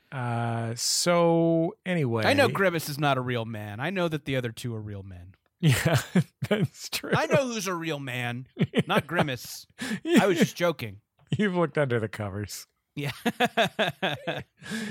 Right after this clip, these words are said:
Speaker 1: So, uh, it's certainly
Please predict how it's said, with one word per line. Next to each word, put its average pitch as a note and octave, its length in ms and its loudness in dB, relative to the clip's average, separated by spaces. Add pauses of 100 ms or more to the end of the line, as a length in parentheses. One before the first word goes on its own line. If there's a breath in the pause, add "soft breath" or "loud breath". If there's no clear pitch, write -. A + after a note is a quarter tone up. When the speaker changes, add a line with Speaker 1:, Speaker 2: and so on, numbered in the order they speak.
(440 loud breath)
Speaker 1:
So, G3+ 960 4 (120)
uh, F#3 540 4
it's A#3+ 180 0
certainly C#4 800 2